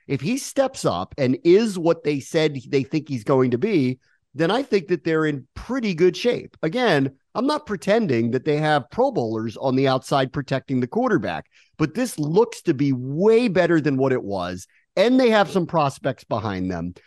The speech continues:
They have a guy like Chris Paul that they think might be able to play potentially two positions. We'll see.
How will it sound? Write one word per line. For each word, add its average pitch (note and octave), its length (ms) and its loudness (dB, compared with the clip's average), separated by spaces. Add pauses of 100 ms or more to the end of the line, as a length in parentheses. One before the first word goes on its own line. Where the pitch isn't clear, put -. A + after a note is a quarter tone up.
(140)
They A#2+ 80 0
have C3 100 2
a B2+ 60 0
guy D3+ 180 2
like A3 160 2
Chris F#3+ 220 0
Paul D#3+ 300 2
that B2+ 100 -4
they A#2 140 -4
think - 420 -2
might D#3+ 240 0
be D#3+ 80 4
able D#3 160 2
to D#3+ 80 0
play B2+ 400 0
potentially E3 640 0
two F3+ 220 -4
positions. C#3+ 440 0
We'll D#3+ 180 0
see. A2+ 440 -6